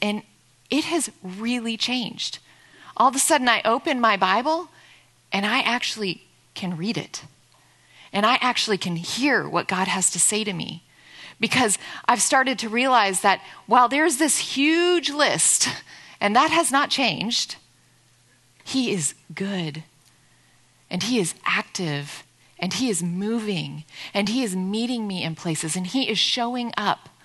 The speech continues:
And so it has changed my whole mindset. I would just encourage you guys to adopt one or more of those practices and see what it does in your heart.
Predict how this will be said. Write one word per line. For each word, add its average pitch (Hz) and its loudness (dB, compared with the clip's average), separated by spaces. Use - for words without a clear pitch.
And 202 -2
so 214 -2
it 190 0
has 185 -2
changed 214 -2
my 175 -2
whole 226 -8
mindset. 175 -4
I 247 -2
would 277 -6
just - -4
encourage 190 -6
you 165 -4
guys - -4
to 208 -6
adopt 180 0
one 175 -2
or 175 -4
more 156 -4
of 160 -6
those 156 -6
practices 160 -6
and 214 -10
see 262 -6
what 254 -6
it - -10
does 160 -4
in 165 -12
your - -12
heart. - -12